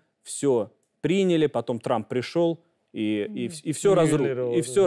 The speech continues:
Speaker 1: разрушил.
Speaker 2: Да.
Speaker 1: Да. Так вот, образовалась та самая возможность, о которой я говорю. Помните реакцию европейцев? Как они ринулись в Иран? Как они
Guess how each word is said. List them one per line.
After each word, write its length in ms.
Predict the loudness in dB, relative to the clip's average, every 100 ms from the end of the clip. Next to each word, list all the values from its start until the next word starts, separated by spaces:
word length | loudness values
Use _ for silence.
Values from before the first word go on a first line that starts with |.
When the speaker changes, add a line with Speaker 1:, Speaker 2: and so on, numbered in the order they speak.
| 4
Speaker 1:
разрушил. 540 | 2 0 -2 -4 -4
Speaker 2:
Да. 120 | -4 -4
Speaker 1:
Да. 40 |
Так 180 | -6 -2
вот, 360 | 0 0 -2 _ _ _
образовалась 760 | -4 0 2 4 4 4 4 2
та 160 | 0 -2
самая 440 | 0 -2 0 -2
возможность, 680 | 0 -2 -2 -2 -2 -8 -12
о 40 |
которой 380 | -8 -4 -2 0
я 80 | -2
говорю. 440 | -2 -2 -2 -4 -10 _ _ _ _
Помните 340 | 0 2 2 0
реакцию 380 | 0 -2 -4 -4
европейцев? 600 | -4 -4 -6 -10 -14 -20 _ -4
Как 220 | -2 -2
они 220 | -4 -4
ринулись 540 | -4 -6 -4 -4 -6 -6
в 80 | -4
Иран? 340 | -4 -8 -14 _ _ _ _ _ _ _
Как 160 | -8 -4
они 320 | -2 -2 -6